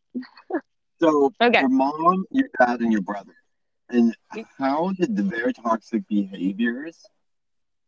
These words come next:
Speaker 2: create
Speaker 1: <laughs>
Speaker 2: toxic behaviors in you?
Speaker 1: Yeah, like, the result of all of that was, like, like, I don't know. I don't think it really did anything to me,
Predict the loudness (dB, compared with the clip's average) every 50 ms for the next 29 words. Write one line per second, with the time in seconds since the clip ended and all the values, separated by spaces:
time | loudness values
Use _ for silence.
0 | _ _ _ _ _ _ _ _ _ _ _ _ _ _ _ _ -20 -20 -8 0
1 | 4 6 8 8 10 8 8 6 4 4 4 4 4 4 4 2 2 2 0 0
2 | 2 2 2 0 0 -4 -8 -8 -10 -14 -14 -14 -8 -8 -6 -6 -6 -10 -12 -16
3 | -20 _ _ -20 _ _ _ _ _ -6 0 2 2 2 0 -2 -6 -8 -8 -8
4 | -6 -6 -4 -4 -4 -4 -4 -4 -4 -4 -4 -6 -6 -6 -6 -6 -10 -14 -20 -20
5 | -12 -6 -4 -2 -2 -2 -4 -2 -2 0 0 0 0 -2 -2 0 0 0 0 -2
6 | -8 _ -16 -14 -12 -12 -14 -16 -20 _ _ _ _ _ _ _ _ _ _ _
7 | _ _ _ _ _ _ _ _ _ _ _ _ _ _ _ _ -20 _ -4 -2
8 | 0 0 0 -2 -6 -14 _ _ -2 -2 0 0 0 0 -2 -4 -4 0 0 0
9 | 0 0 -2 -2 -4 -2 0 0 2 4 4 4 4 2 2 2 2 0 0 0
10 | -2 -2 -4 -2 -4 -4 -6 -6 -4 -4 -2 -2 -4